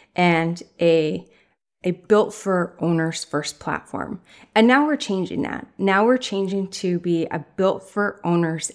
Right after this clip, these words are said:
and accountants platform, but we're not creating another platform. We're doing that inside of the platform that exists today, which means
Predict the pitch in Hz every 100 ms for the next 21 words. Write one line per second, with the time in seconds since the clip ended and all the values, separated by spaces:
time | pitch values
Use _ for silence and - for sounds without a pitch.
0 | - 165 160 165 - 151 - 208 220 -
1 | - - - - 247 262 262 - - -
2 | - _ _ 208 240 233 240 269 277 -
3 | - _ _ - 233 214 180 165 180 135
4 | - 233 - - - - 196 _ - 220
5 | 180 226 226 226 190 185 185 180 170 165
6 | 170 - 170 - 180 170 151 147 147 -
7 | 180 - - 247 254 277 311 - - -
8 | 208 214 - 202 196 185 185 -